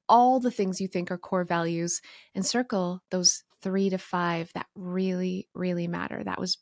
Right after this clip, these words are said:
brilliant advice. I'm going to do that right now. Thank you so much. And thank you,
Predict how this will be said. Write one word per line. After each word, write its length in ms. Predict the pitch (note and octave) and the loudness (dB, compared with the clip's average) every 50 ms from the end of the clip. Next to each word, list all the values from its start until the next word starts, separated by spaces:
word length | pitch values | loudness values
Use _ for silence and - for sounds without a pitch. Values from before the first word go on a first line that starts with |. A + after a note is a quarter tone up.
| _ | _
brilliant 560 | - - G3+ G#3 G3+ G#3+ G#3+ G#3 G3+ G3 - | -6 -2 0 2 4 4 2 2 2 0 -2
advice. 460 | F#3+ F#3 F3+ - E3+ E3 E3 E3 - - | -4 -6 -4 -4 -4 -4 -2 -4 -6 -4
I'm 140 | - F3 F3+ | -4 -4 -2
going 240 | F3+ F#3+ F#3+ G3 G3 | 0 0 0 0 0
to 120 | F#3 G3 | -2 -2
do 180 | F3+ G3 G3 F#3+ | -2 -2 -2 0
that 240 | F3+ F3 F3 - - - - - - - _ - | 0 0 0 0 -2 -6 -14 -20 -20 -20 _ -12
right 440 | - F#3 F#3+ F#3+ G#3+ A3+ A3 G#3 - | -8 -8 -4 2 4 4 4 4 2
now. 280 | G#3+ G3 F#3 F#3+ F3+ - - - - - - - _ - - - | 0 0 0 0 -2 -4 -8 -16 -20 -20 -20 -20 _ -20 -10 -4
Thank 300 | - D4 C4+ B3 - - | 0 2 2 2 0 0
you 200 | G#3+ G3+ F#3+ - | -2 0 0 -2
so 360 | G3+ - - - A3 G#3 G#3 | -2 -4 -2 0 2 2 4
much. 320 | G3+ G3 G3 F#3+ F#3+ - - - | 4 4 4 4 2 0 -2 0
And 220 | A3 A3+ A3+ - | 0 0 0 0
thank 300 | - A#3 A3+ A#3 - - | 0 2 2 2 0 0
you, 200 | A3+ A3 A3 - | -2 -2 -2 -2